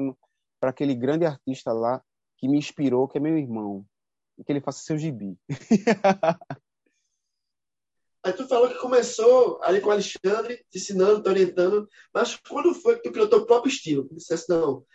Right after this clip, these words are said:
Speaker 2: agora eu vou fazer do meu jeito." Que momento você criou esse próprio estilo que hoje te diferencia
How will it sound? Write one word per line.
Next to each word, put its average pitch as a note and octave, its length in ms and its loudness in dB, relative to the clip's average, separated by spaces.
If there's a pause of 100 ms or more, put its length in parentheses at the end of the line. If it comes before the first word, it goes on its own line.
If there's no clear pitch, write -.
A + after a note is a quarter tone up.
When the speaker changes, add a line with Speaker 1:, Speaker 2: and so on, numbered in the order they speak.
(160)
Speaker 2:
agora E3 220 4
eu F#3+ 40 0
vou F#3 40 -6
fazer G3 220 4
do G3+ 80 0
meu A3 140 -2
jeito." C#3 300 -6 (340)
Que B3 120 -12
momento A#3 640 2
você G#3+ 400 2
criou G#3 280 4
esse - 240 -4
próprio G#3 340 -4
estilo G#3 400 -6
que G3+ 120 0
hoje F#3+ 320 4 (180)
te F#3+ 100 -8
diferencia A3 800 2